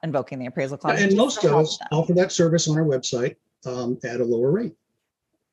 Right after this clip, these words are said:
Speaker 1: Okay, because then you don't have
Speaker 2: Yes.
Speaker 1: to go through the whole process.
Speaker 2: I don't have to make phone calls. I don't have to do quite as much research. You know,
Speaker 1: Hmm.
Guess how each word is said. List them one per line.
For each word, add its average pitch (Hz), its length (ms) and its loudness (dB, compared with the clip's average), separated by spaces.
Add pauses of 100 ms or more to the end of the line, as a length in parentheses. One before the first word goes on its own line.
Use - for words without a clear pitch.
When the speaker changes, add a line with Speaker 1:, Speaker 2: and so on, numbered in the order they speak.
Speaker 1:
Okay, 175 560 -4
because 185 220 -2
then 214 160 0
you 214 60 2
don't - 100 2
have 185 60 0
Speaker 2:
Yes. - 40 -10
Speaker 1:
to 185 80 -4
go 170 180 2
through 165 420 -2
the 131 360 2 (300)
whole 151 160 0
process. 131 760 -2
Speaker 2:
I 285 40 -4
don't 269 80 4
have - 80 0
to 220 40 2
make 160 200 2
phone 196 180 2
calls. 180 320 4
I 160 40 6
don't 156 100 4
have 156 100 -2
to 147 100 -4
do 127 40 -10
quite 156 180 -2
as 147 100 0
much - 180 -8
research. 156 680 2
You 165 80 0
know, 240 160 4
Speaker 1:
Hmm. 208 280 0